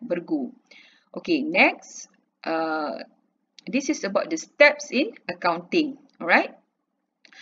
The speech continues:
Ataupun langkah-langkah dalam perakaunan. Okey, so the first step in accounting is to identify source documents ataupun untuk mengenal pasti,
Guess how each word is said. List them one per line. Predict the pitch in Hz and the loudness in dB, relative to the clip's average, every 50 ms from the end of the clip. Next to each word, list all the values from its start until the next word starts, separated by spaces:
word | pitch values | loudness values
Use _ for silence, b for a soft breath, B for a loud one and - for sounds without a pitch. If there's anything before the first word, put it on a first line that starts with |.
| B B B B B 175 | B B B B B 0
Ataupun | 185 - 202 196 - 233 208 196 | 4 4 2 4 4 0 2 4
langkah-langkah | 196 214 226 269 254 240 214 208 202 214 - 247 247 247 | 2 2 4 2 2 2 2 0 0 0 0 -2 -2 0
dalam | 233 202 185 196 233 381 523 - - _ _ _ _ _ _ _ _ _ - | 0 0 2 6 6 4 4 2 -8 _ _ _ _ _ _ _ _ _ 8
perakaunan. | 247 262 - - - 185 180 - 185 170 170 175 180 170 - - - - - | 10 10 10 8 4 -2 -2 0 -2 0 0 2 0 0 0 -2 -6 -12 -14
Okey, | 247 - - 208 175 151 - - - - | -16 -10 -4 -2 -2 -2 -2 -4 -12 -8
so | - 202 190 | -6 -4 -2
the | 190 196 | -4 -4
first | - - 320 349 349 - - _ | -4 0 -2 0 0 -2 -8 _
step | - 220 180 175 202 285 - - - _ - | 2 4 4 6 4 2 0 -2 -12 _ -6
in | 214 202 185 | -4 -4 -4
accounting | 185 - 196 190 190 190 - 262 302 - - | -2 0 -2 -2 -2 -2 -4 -4 -4 -4 -4
is | 208 226 233 226 - | -6 -6 -6 -6 -6
to | - 214 - | -6 -6 -4
identify | - 190 180 190 196 196 196 - 185 185 - - 240 254 320 415 392 - | -2 -2 -2 -2 -2 -4 -4 -6 -8 -6 0 4 4 4 4 4 0 -8
source | - - - - - 233 240 240 240 - - | -16 -14 -4 4 6 6 6 6 2 -4 -12
documents | - 175 190 190 196 196 196 - - 208 196 196 190 185 156 147 - - - | -8 2 4 6 6 6 2 0 -8 -6 -4 -2 0 0 0 0 -2 -6 -8
ataupun | - - 170 - 175 - - 196 202 - 196 - | -8 -8 -4 -4 -6 -4 -4 -6 -4 -4 -6 -6
untuk | - 185 - - - - - _ _ _ - | -6 -6 -6 -8 -14 -16 -16 _ _ _ -10
mengenal | 170 180 202 226 233 233 226 220 220 226 220 | -2 0 2 4 6 6 6 4 4 4 0
pasti, | 202 196 - - - - 277 | -2 -4 -4 -8 -4 0 2